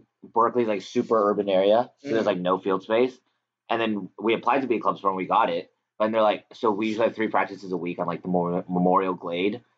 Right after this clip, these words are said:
Speaker 1: Like, anybody can tell you who's played there, like, the field
Speaker 2: When
Speaker 1: of
Speaker 2: did you guys
Speaker 1: death."
Speaker 2: become a club sport?
Speaker 1: No, no, no, no. So we denied it
Speaker 2: Oh, you
Speaker 1: because,
Speaker 2: denied it?
Speaker 1: because, because we, when we applied, they're like, Oh yeah, this looks cool, right? Your app is good and everything. All right, cool. You can have one practice a week on, like,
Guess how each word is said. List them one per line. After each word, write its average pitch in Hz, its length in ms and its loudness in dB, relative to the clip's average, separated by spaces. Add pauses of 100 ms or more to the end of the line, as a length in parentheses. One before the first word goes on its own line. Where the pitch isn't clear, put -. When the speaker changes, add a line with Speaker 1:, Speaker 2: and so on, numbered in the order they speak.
(160)
Speaker 1:
Like, 101 220 -2
anybody 104 340 -2
can 92 220 -12
tell 90 180 -2
you 90 120 0
who's 90 100 -2
played 87 180 -4
there, 85 100 -2
like, 82 120 -8
the 85 100 -4
field 90 200 0
Speaker 2:
When - 80 0
Speaker 1:
of 143 40 -6
Speaker 2:
did 156 40 2
you 160 60 0
guys 143 100 2
Speaker 1:
death." 123 120 -4
Speaker 2:
become 131 120 -6
a 123 40 -8
club 113 160 -10
sport? 98 280 -12 (260)
Speaker 1:
No, 151 100 0
no, 131 120 2
no, 135 140 4
no. 127 160 4
So 120 120 2
we 131 80 6
denied 117 360 4
it - 160 2
Speaker 2:
Oh, 110 40 2
you 151 60 6
Speaker 1:
because, 147 160 4
Speaker 2:
denied 117 240 -6
it? 127 60 4
Speaker 1:
because, 123 320 6 (160)
because 113 240 4
we, 110 160 2
when 110 160 0
we 113 80 2
applied, 117 260 2
they're 113 80 4
like, 110 140 4
Oh 156 40 4
yeah, 156 180 4
this 104 140 -6
looks 120 140 -2
cool, 101 460 4 (320)
right? 107 280 2
Your 104 160 0
app 95 220 2
is 85 140 -14
good 101 200 0
and 95 80 -10
everything. 101 400 -2
All 104 140 2
right, 101 260 2 (480)
cool. 107 200 2
You 98 80 0
can 104 80 -2
have 92 120 0
one 107 240 0
practice 101 380 -4
a 92 40 -8
week 101 260 -6
on, 90 160 0
like, 90 160 -4